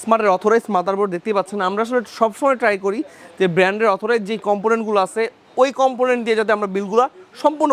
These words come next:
করতে পারি। আজকে মাদারবোর্ড ইউজ করেছি বি সেভেন সিক্স জিরো এমএইচ ডিডিআর ফোর মাদারবোর্ড।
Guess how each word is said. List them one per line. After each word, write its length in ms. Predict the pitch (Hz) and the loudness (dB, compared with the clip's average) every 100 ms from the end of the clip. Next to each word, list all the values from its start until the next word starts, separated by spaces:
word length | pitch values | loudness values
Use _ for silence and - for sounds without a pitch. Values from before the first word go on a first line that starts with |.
| 233 | 2
করতে 160 | 180 165 | 0 -2
পারি। 120 | 131 - _ - 220 | -4 -10 _ -2 0
আজকে 180 | 247 294 262 | 0 0 0
মাদারবোর্ড 280 | 254 240 240 | 0 0 -4
ইউজ 100 | 233 | -6
করেছি 180 | 240 220 196 | -6 -6 -4
বি 60 | 214 | 0
সেভেন 180 | 220 220 202 | 2 0 -2
সিক্স 140 | 202 | -4
জিরো 100 | 220 202 | 2 2
এমএইচ 160 | 214 185 | 2 -2
ডিডিআর 200 | 190 202 208 | 0 0 0
ফোর 100 | 202 | 0
মাদারবোর্ড। 360 | 202 214 208 | 0 0 -2